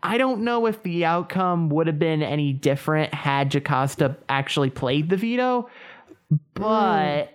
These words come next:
Speaker 1: I, it's interesting because it certainly didn't help, uh, Jocasta's status of being a floater, but it's, but it also wasn't necessarily her fault in this case. And so it's kind of <laughs> interesting.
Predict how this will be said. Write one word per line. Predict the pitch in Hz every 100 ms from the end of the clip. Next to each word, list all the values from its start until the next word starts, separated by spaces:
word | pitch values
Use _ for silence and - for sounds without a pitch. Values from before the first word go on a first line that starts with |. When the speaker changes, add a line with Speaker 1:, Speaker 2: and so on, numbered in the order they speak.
| _ _ _ -
Speaker 1:
I, | 170 180 196 190 185 160 175 - - - -
it's | 170 156
interesting | 202 196 175 180 165
because | 160 156 180 151 147 - - - -
it | 165 160
certainly | 214 190 190
didn't | 170 156 147
help, | 151 156 156 170
uh, | 151 151
Jocasta's | 143 156 156 147 151 - 139 135
status | 170 147 143 139 147
of | 127
being | 151 170 147 135
a | 131
floater, | - 131 123 127 127
but | 147
it's, | 139 - - -
but | 156
it | 147 175
also | 196 - 175
wasn't | 143 165 165 147 - _ _
necessarily | - 165 165 151 190 170 156
her | 135 135
fault | - - - 165
in | 135 123
this | 123 -
case. | 139 131 135 - - - - -
And | 151 143
so | 139 143 143
it's | -
kind | - - 165
of | 143 131 - _
<laughs> | -
interesting. | 160 - 143 - 139 - 165 170